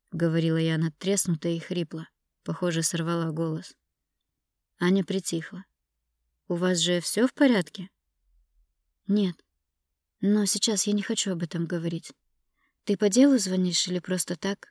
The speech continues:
"Изначально звонила по делу, но когда не смогла до тебя третий день подряд дозвониться". "Извини, Ань, так вышло. А что за дело, если ещё актуально?"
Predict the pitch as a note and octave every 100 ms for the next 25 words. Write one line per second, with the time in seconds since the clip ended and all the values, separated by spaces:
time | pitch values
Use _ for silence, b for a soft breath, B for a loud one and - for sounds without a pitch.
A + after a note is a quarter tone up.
0 | _ _ _ _ _ _ _ F#3+ E3 F3+
1 | G#3 A#3 B3 G#3+ A3 A3+ A3+ G3+ G#3+ F#3+
2 | A3+ C#4 G3 E3+ F3 F3+ D#3+ F3+ F3+ G3+
3 | F#3+ F#3+ F#3 F#3+ F#3+ F#3 F#3 F#3+ F#3+ F#3+
4 | F3+ F3+ F#3+ F#3 F#3+ F3 F#3+ F#3 F3+ E3
5 | F3+ G3+ A#3+ - E3 - _ _ _ _
6 | _ _ _ _ _ _ F3+ F#3 G3+ G#3+
7 | F3+ E3+ D#3+ - F3+ - F#3+ F#3 F3 E3+
8 | - _ _ _ G3 G3 - B3 G#3+ F#3
9 | G3+ F3+ F3 - _ _ _ _ E3+ F3
10 | - F#3 - F3+ - G3+ F3 E3